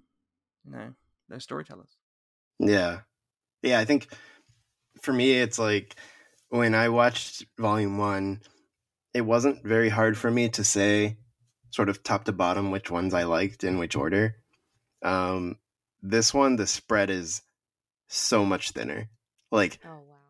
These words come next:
Speaker 2: I, like, I, I honestly can't even tell you what my favorite one was. They, they're all so good.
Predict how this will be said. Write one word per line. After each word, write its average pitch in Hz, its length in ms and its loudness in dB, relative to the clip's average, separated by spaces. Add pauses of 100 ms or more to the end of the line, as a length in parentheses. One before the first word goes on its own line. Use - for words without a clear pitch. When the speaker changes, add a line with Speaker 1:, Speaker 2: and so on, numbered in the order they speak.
(280)
Speaker 2:
I, 110 80 2
like, 104 160 2
I, 101 180 0 (100)
I 113 140 2
honestly 113 460 0
can't 90 500 -6 (240)
even 92 300 -2
tell 85 200 -4
you 80 360 -6 (400)
what 92 240 0
my 87 140 -6
favorite 76 320 -8
one 62 180 -10
was. 92 180 -8
They, 110 320 0 (540)
they're 139 200 2
all 120 280 -4
so 107 400 -4
good. 101 440 -6